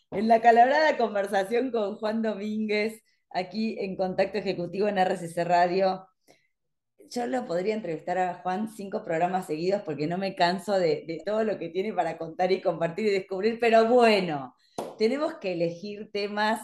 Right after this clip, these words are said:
y, y lo que acordamos en la pausa fue meternos al tema de las megatendencias en recursos humanos, qué mirar, qué mirar, eh, y yo creo que un poco haciendo un resumen de lo que conversábamos en la pausa, a veces hay que mirar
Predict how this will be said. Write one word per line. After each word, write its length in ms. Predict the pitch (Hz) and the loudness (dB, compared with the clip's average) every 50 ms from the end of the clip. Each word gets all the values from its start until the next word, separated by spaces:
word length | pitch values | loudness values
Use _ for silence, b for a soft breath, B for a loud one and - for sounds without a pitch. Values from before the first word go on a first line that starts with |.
| - _ | -10 _
y, 420 | - 165 156 156 143 143 151 147 - 151 | -8 -6 -4 -4 -4 -6 -6 -8 -10 -8
y 400 | 151 147 147 147 147 147 147 147 | -6 -6 -4 -4 -4 -6 -6 -6
lo 180 | 147 147 143 | -6 -6 -2
que 80 | - 135 | -2 -2
acordamos 420 | 135 - 156 156 170 180 185 180 | -2 0 2 2 2 0 0 -2
en 120 | 185 156 147 | -2 0 2
la 140 | 147 147 | 2 2
pausa 320 | 151 165 180 180 185 175 170 | 2 0 0 0 0 -2 -2
fue 280 | 165 165 170 170 - - | -2 -4 -4 -4 -6 -10
meternos 720 | 175 160 151 160 - 160 165 170 175 185 190 190 196 208 208 - b b b b b b b b - | -8 -8 -8 -4 -2 -2 0 0 -2 -4 -4 -4 -6 -6 -8 -12 b b b b b b b b -4
al 220 | 160 160 160 160 | -2 -2 0 0
tema 260 | 185 190 196 190 190 | 0 0 2 2 4
de 280 | 175 156 151 151 147 - - | 4 4 2 2 0 -4 -8
las 180 | 147 147 147 | -10 -10 -8
megatendencias 1400 | 165 175 190 196 196 185 185 165 143 135 139 143 156 170 175 170 160 156 147 147 - 151 135 131 131 135 - - | -8 -8 -4 -4 -4 -2 -2 -2 -2 -2 -2 -4 -2 0 0 0 0 -2 -4 -6 -6 -6 -4 -4 -6 -8 -10 -12
en 140 | 143 135 120 | -14 -10 -10
recursos 500 | 131 127 - 165 156 156 - 143 - 139 | -10 -10 -10 -12 -12 -12 -14 -14 -12 -10
humanos, 540 | 131 143 147 147 147 147 147 147 147 - _ _ _ _ _ _ _ | -6 -4 -4 -2 -2 -2 -2 -4 -6 -12 _ _ _ _ _ _ _
qué 140 | - 190 208 | -6 -6 -4
mirar, 680 | 208 196 190 185 175 165 151 131 135 131 139 - _ _ _ _ _ _ _ _ | -4 -2 0 0 2 2 0 0 -2 -6 -10 -14 _ _ _ _ _ _ _ _
qué 100 | - 190 | -4 -2
mirar, 480 | 214 220 208 196 180 190 196 208 - - - | -2 0 0 0 0 0 0 -2 -4 -6 -8
eh, 260 | 139 156 151 147 - | -6 -6 -6 -6 -6
y 80 | - 147 | -8 -8
yo 160 | 156 190 185 | -8 -8 -6
creo 220 | - 196 196 190 - | -4 -4 -4 -4 -2
que 360 | 170 147 143 143 143 - _ _ _ _ _ | -2 -4 -4 -4 -8 -12 _ _ _ _ _
un 160 | - 156 - | -16 -16 -10
poco 680 | - 180 175 180 180 170 160 151 143 123 - - - _ _ _ _ | -8 -8 -6 -4 -2 -2 0 0 -2 -2 -6 -12 -20 _ _ _ _
haciendo 280 | 139 143 - 170 180 180 | -20 -14 -10 -8 -6 -6
un 60 | 156 | -4
resumen 360 | 151 147 147 165 165 170 165 | -6 -6 -6 -6 -6 -4 -4
de 80 | 156 135 | -4 -4
lo 140 | 139 131 - | -6 -8 -8
que 100 | 135 131 | -10 -10
conversábamos 540 | - 143 143 131 143 160 151 156 151 147 | -8 -8 -8 -8 -8 -8 -8 -8 -8 -8
en 100 | 147 135 | -8 -8
la 120 | 127 135 - | -8 -4 -4
pausa, 260 | 151 156 165 165 156 | -4 -4 -4 -2 -4
a 40 | 147 | -4
veces 180 | 151 156 151 | -4 -4 -4
hay 100 | 151 143 | -6 -6
que 100 | 147 156 | -4 -6
mirar 480 | 143 135 135 143 143 151 165 160 160 | -6 -4 -4 -4 -4 -4 -4 -6 -10